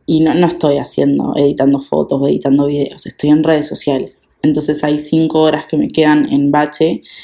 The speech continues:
que son cinco horas de mi vida, de mi día, que yo le dedico a, a scrollear en redes sociales.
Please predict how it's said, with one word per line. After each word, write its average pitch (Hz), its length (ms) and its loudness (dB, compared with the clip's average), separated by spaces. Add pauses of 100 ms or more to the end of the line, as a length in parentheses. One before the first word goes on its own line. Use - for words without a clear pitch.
(200)
que 139 140 2
son 160 240 0
cinco 185 320 0
horas 180 400 0
de 143 160 -2
mi 147 180 2
vida, 185 580 0 (600)
de 139 120 0
mi 143 200 2
día, 175 340 2
que 180 80 -4
yo - 160 -4
le 165 100 2
dedico 156 760 0
a, 139 360 -2 (920)
a - 100 -2
scrollear 160 400 0
en 170 160 0
redes 151 240 0
sociales. 139 640 -6